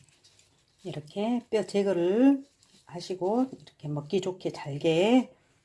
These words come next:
음, 찢어주세요. 이렇게. 이렇게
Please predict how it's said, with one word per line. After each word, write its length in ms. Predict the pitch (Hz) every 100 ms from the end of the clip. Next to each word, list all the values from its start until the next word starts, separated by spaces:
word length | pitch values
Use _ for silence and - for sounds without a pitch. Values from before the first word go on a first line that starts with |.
| _
음, 340 | 147 131 131 123 - _ _ _ _
찢어주세요. 1040 | - 190 220 190 170 147 139 147 202 262 269 _ _ _ _ _ _ _ _ _ _
이렇게. 160 | - _ - _ _ _ _ _ _ _ _ _ _ _ _ _ _ _ _ _ _ _ _ _ _ - _ _ _ _ _ _ _ _
이렇게 280 | - 202 220